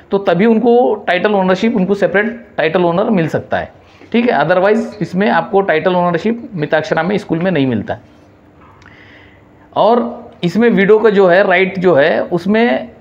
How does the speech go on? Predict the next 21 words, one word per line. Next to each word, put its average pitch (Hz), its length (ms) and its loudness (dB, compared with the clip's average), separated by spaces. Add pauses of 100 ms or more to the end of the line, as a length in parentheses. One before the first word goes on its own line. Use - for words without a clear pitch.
ऐसा 175 260 0
नहीं 214 160 2
है 185 60 2
कि 180 120 0
अगर 185 240 2
आप 180 140 2
joint 170 280 0
family 185 300 0
में 190 80 2
उनके 180 240 0
है 165 360 2
मि-, 135 360 -6
दया 151 160 2
भागा 156 260 2
में 156 120 0
और 170 220 2
नहीं 165 280 0
भी 185 180 2
है, 143 160 2
अगर, 151 300 0 (320)
ए, 127 380 -4